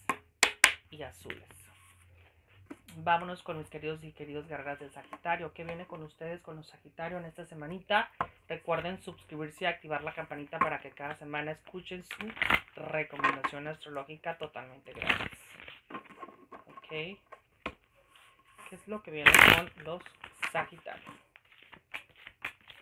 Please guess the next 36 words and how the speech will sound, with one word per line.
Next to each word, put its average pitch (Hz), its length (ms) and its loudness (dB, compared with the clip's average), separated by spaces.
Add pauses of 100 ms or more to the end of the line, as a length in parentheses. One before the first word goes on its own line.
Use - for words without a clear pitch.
(1600)
Para 240 180 12
los 254 160 12
Sagitarios 254 500 8
se 339 80 2
les 269 180 4
anuncia 196 380 4
una 226 140 6
enfermedad, 156 640 6 (120)
se, 175 180 -2
se, 170 280 -4
se 190 120 -4
les 180 160 12
anuncia 180 400 0
una 214 140 2
muerte 190 360 2
que 190 60 -6
estará 156 300 2
transcurriendo 160 640 0
en 165 80 -6
torno 151 260 0
en 160 60 0
su 165 120 0
familia. 165 520 6 (500)
Esto 180 300 -8
quiere 190 240 8
decir 180 480 6 (340)
que 180 140 8
andarán 160 360 8
un 165 120 0
poquito 170 380 -2
preocupados 156 540 2
en 160 100 -2
este 151 240 -4
mes 156 160 -2
de 160 80 -2
marzo, 165 580 4